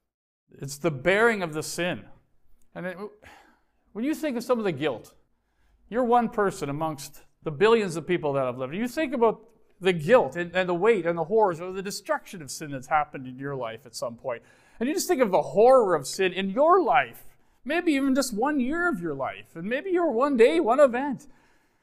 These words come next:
And to think that he is bearing the penalty and the weight of all the sin, of all the billions of people, I mean, we can't even begin to fathom what he experienced on the cross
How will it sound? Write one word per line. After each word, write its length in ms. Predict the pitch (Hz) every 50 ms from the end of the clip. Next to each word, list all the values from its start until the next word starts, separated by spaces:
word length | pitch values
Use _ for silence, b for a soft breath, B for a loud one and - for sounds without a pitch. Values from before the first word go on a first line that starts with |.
| b b b _ _
And 100 | - 180
to 80 | 208 190
think 260 | - 262 320 320 262
that 120 | 339 262
he 160 | 220 240 233 233
is 180 | 220 202 180
bearing 520 | 160 147 139 170 175 190 214 226 233 220 196
the 100 | 175 175
penalty 580 | - - 196 196 196 185 156 135 127 131 135
and 120 | 147 151 147
the 80 | 143
weight 340 | 143 156 196 208 208 180 156
of 120 | 147 143
all 300 | 151 - 175 202 226 240
the 140 | 208 170 -
sin, 280 | - - - 175 165 147
of 120 | 139 143 185
all 220 | 226 262 285 285
the 80 | 254 208
billions 420 | 180 196 190 180 185 165 160 156
of 140 | 156 143 -
people, 340 | 175 175 170 175 135 127 135
I 100 | 139 135
mean, 140 | 143 139 143
we 140 | 160 175 170
can't 260 | - 214 208 208 202
even 220 | 190 180 185 175
begin 380 | 160 175 160 151 196 208 196 175
to 60 | 165
fathom 640 | - - - 165 160 160 143 120 113 113 110 117 - _ _ - - - - _ _ _ _ _ _ _ _ _
what 200 | 151 160 156 156
he 100 | 160 151
experienced 640 | 143 139 143 - - - 180 170 147 135 120 - -
on 100 | 135 131
the 80 | 131
cross 600 | 123 - 170 156 127 104 98 104 - - - -